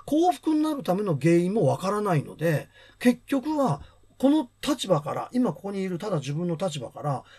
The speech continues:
お頼みするしかないんです。すがる、すがるしかない宗教なんですね。で、仏教は何かっていうと、なんで不幸が出るのか、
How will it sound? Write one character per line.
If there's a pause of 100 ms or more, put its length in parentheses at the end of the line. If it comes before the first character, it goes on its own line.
(160)
お
頼
み
す
る
し
か
な
い
ん
で
す。
す
が
る、 (240)
す
が
る
し
か
な
い
宗
教
な
ん
で (140)
す
ね。 (800)
で、 (180)
仏 (100)
教
は
何
か
っ
て
い
う
と、 (240)
な
ん
で
不
幸
が
出
る
の
か、